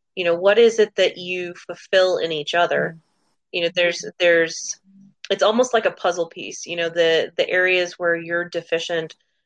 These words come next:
Speaker 1: that person fills that in, and that's what attracts you to them in the first place. Um, you know, and, and just speaking from my own personal experience, you know, Mindy, I had, uh,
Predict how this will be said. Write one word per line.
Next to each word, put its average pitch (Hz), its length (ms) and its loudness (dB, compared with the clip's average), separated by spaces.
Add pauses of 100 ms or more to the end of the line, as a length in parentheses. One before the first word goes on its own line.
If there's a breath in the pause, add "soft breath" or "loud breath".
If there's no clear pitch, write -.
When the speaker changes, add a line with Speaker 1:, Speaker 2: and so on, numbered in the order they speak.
(140)
Speaker 1:
that - 240 0
person 170 440 0
fills 160 520 -4 (120)
that 147 220 0
in, 151 380 -2
and 151 120 -6
that's 156 200 -4
what 156 100 -2
attracts 175 420 -4
you 160 120 -12
to 165 120 -8
them 147 180 -6
in 143 100 -10
the - 80 -14
first 175 280 -8
place. - 280 -8 (440)
Um, 170 380 0 (120)
you 190 120 -4
know, 165 160 2
and, 160 160 0
and - 220 0 (640)
just 196 260 0 (100)
speaking 208 400 -4
from 165 140 -8
my 160 180 0
own 247 160 2
personal 165 420 -4
experience, 156 580 -6
you 165 80 -8
know, 156 200 -4 (140)
Mindy, 175 340 -4
I 156 140 2
had, 156 340 0 (800)
uh, 104 160 -2